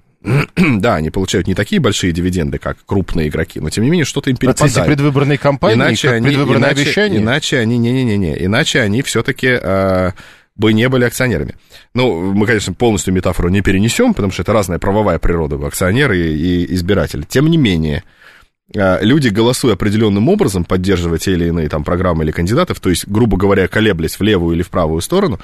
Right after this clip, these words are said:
Speaker 1: они, э, влияют в том числе и на подход власти последующий. То есть это все равно приводит к каким-то корректировкам. Понятно, что не глобальным. Для того, чтобы произошли глобальные корректировки, недостаточно прийти или не прийти на выборы. Вот это очень важный момент, кстати. Это вопрос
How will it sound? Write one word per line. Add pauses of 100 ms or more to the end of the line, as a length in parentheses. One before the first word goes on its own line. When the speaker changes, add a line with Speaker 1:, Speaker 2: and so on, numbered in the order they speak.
(360)
Speaker 1:
они, (120)
э, (120)
влияют
в
том
числе
и
на
подход
власти
последующий.
То
есть
это
все
равно
приводит
к
каким-то
корректировкам. (360)
Понятно,
что
не
глобальным. (140)
Для
того,
чтобы
произошли
глобальные
корректировки,
недостаточно (360)
прийти
или
не
прийти
на
выборы.
Вот
это
очень
важный
момент,
кстати.
Это
вопрос